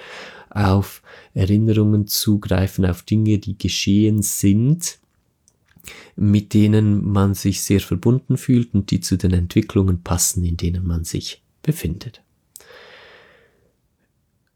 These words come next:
Und, äh, dementsprechend sind dann oft Erinnerungen an frühere Leben auch, äh, immer wieder auf erstaunliche Weise überprüfbar, ja, dass man zum Beispiel,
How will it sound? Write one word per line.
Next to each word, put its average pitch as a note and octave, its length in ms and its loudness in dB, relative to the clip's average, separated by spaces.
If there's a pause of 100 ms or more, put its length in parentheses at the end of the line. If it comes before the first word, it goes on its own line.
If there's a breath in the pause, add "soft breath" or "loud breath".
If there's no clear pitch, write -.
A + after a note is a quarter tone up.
Und, A#2 640 0
äh, G#2 440 4
dementsprechend A#2 1000 0
sind A2+ 400 0
dann G#2 180 2
oft - 380 -4
Erinnerungen F#2+ 560 2
an F2 80 0
frühere G2 380 0
Leben F2+ 420 -2
auch, F#2 240 -4
äh, C#2+ 260 0
immer G#2+ 260 4
wieder G#2 300 0
auf F2+ 120 -2
erstaunliche F#2 580 0
Weise F#2+ 300 0
überprüfbar, F#2 760 0
ja, G#2 200 2
dass - 260 -2
man F#2+ 200 -2
zum - 180 -6
Beispiel, F#2 580 0